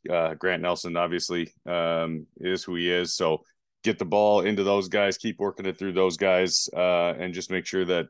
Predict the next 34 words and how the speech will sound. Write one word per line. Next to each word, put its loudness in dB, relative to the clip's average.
you -8
know, -2
our -2
guards 0
are -4
ready 2
to -10
shoot -8
and -8
cut 0
and -8
slash 2
when, -4
uh, -2
when -4
they 0
get -4
doubled. 0
And, -4
uh, 2
hopefully 2
that 4
one 0
will -2
be, -4
be -2
one 0
that, 0
uh, 0
N -4
D 0
S -4
U -4
can, -6